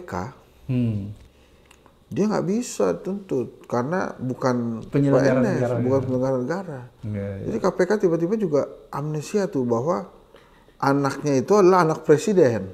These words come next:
Speaker 2: Iya, dia
Speaker 1: yang
Speaker 2: lupa
Speaker 1: sangat
Speaker 2: itu.
Speaker 1: dekat gitu kan.
Speaker 2: Tapi sudah diralat, Mas Yensat.
Speaker 1: Apa katanya?
Speaker 2: Sama komisionernya Alex Marwata bahwa bisa.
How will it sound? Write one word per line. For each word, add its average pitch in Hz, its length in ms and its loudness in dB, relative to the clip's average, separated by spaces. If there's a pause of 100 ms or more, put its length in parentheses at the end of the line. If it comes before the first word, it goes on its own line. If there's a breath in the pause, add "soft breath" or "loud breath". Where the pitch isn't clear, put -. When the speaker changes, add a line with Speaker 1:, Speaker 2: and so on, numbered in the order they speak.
(140)
Speaker 2:
Iya, 110 320 -2
dia 110 160 0
Speaker 1:
yang 170 160 4
Speaker 2:
lupa - 80 0
Speaker 1:
sangat 123 240 2
Speaker 2:
itu. 123 80 0
Speaker 1:
dekat 127 300 4 (100)
gitu 87 160 -6
kan. 104 100 2
Speaker 2:
Tapi 151 140 4
sudah 185 200 6
diralat, 196 420 8
Mas 131 180 -6
Yensat. 101 400 -8
Speaker 1:
Apa 95 320 -6
katanya? 85 240 -12 (260)
Speaker 2:
Sama 113 720 -4 (560)
komisionernya 127 640 -2
Alex 107 180 -4
Marwata 110 460 -4
bahwa 107 160 -4
bisa. 104 320 -6